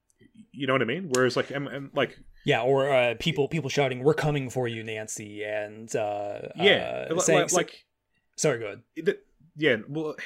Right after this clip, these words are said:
Speaker 1: it, it just is, um, very interesting how quickly people are, like,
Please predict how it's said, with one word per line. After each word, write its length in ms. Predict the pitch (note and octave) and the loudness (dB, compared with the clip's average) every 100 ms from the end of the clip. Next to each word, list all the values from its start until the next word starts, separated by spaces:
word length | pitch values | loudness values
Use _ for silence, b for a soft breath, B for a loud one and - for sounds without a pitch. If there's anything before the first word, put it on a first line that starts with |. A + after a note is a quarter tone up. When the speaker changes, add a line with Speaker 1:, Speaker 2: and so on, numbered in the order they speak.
| - | -12
Speaker 1:
it, 100 | D3 E3+ | -8 -6
it 100 | E3+ | -2
just 340 | G#3+ - - _ _ _ _ | -2 -2 -14 _ _ _ _
is, 360 | C#3+ B2+ - - | -4 -4 -6 -6
um, 540 | C3 A#2+ A2 G2+ G2+ - | 0 0 0 -4 -12 -4
very 240 | - D3 B2 | 2 2 2
interesting 420 | C3 D3 - A2 | -6 -6 -4 -6
how 120 | A2+ | -8
quickly 360 | - B2+ - A2 | -8 -8 -4 -2
people 320 | A#2+ A#2 G#2+ | -2 -2 -4
are, 100 | G2+ | -2
like, 340 | G2+ F#2+ F#2+ | -4 -6 -10